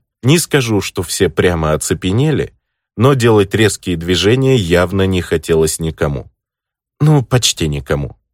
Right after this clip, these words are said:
Тот самый Антонио, который должен был поломать мне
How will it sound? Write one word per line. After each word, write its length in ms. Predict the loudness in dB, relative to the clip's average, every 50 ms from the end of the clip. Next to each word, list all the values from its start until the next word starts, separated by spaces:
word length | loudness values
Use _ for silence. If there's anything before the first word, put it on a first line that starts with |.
| _ _ _ _ _ _ _ 0
Тот 180 | 0 0 0 2
самый 400 | 0 0 2 2 2 2 2 2
Антонио, 540 | 0 0 0 2 2 2 2 0 -2 -2
который 420 | -2 -2 -2 0 2 2 2 2 2
должен 460 | 2 2 2 2 2 0 0 0 2
был 160 | 0 0 0
поломать 500 | 2 2 2 2 2 2 0 -2 -2 -4
мне 260 | -4 -2 -2 -2 -2